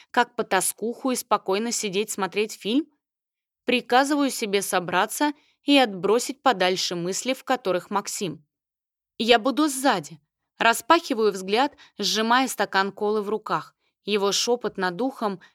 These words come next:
все еще обжигает кожу. Как бы ему не было трудно терпеть меня, я все-таки девушка. Красивая, соблазнительная, сексуальная. Мужчины любят глазами. Что ж,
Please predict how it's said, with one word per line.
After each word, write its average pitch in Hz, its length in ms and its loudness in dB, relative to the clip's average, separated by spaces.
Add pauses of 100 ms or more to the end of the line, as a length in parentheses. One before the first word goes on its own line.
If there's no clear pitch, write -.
все 320 280 2
еще 277 300 2
обжигает 214 540 -2
кожу. 170 460 -6 (560)
Как 208 280 -2
бы 247 140 0
ему 233 180 -2
не 208 220 0
было 190 240 0
трудно 214 400 -6
терпеть 269 540 -2
меня, 190 300 -2 (260)
я 269 160 2
все-таки 277 400 -2
девушка. 208 640 -4 (420)
Красивая, 190 760 -2 (240)
соблазнительная, 196 1080 -2 (160)
сексуальная. 180 960 -4 (220)
Мужчины 240 420 2
любят 214 300 -6
глазами. 214 640 0 (720)
Что - 360 2
ж, - 140 -6